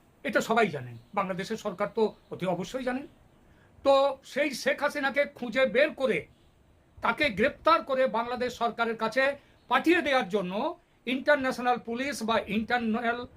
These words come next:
ইন্টারপোল, ইন্টারপোলের কাছে দরখাস্ত করেছে বাংলাদেশের সরকার। দেশের আইন বিষয়ক উপদেষ্টা তথা অন্তর্বর্তী সরকারের বড় মাথা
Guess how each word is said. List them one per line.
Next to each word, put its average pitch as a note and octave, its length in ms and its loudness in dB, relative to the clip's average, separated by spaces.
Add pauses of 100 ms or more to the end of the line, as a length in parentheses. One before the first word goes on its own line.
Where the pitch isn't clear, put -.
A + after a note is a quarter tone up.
(280)
ইন্টারপোল, A#3+ 760 2
ইন্টারপোলের A3+ 600 -2
কাছে A#3+ 440 0 (720)
দরখাস্ত A3 500 0
করেছে G3+ 420 -4
বাংলাদেশের F3+ 680 -2 (260)
সরকার। A3 360 -4 (1700)
দেশের C4 260 6
আইন A#3 240 2
বিষয়ক A3+ 320 -4
উপদেষ্টা G#3+ 720 -2
তথা G#3 200 0
অন্তর্বর্তী G3+ 640 -2
সরকারের G3+ 580 -2
বড় G3+ 340 2
মাথা A3 460 -2